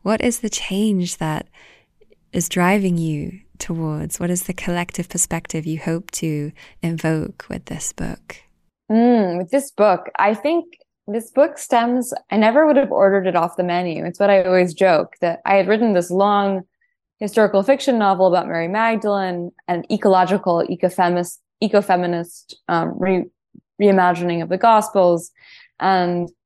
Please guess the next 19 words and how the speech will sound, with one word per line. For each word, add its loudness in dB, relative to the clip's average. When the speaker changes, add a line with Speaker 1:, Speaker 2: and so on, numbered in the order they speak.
Speaker 2:
then 2
quarantine 0
hit, -2
the -8
publishing -2
industry 0
collapsed. 0
There 4
was 0
all 2
sorts -4
of -2
reshuffling. -2
And 2
I, 4
I 2
wrote 4
this 0
book 0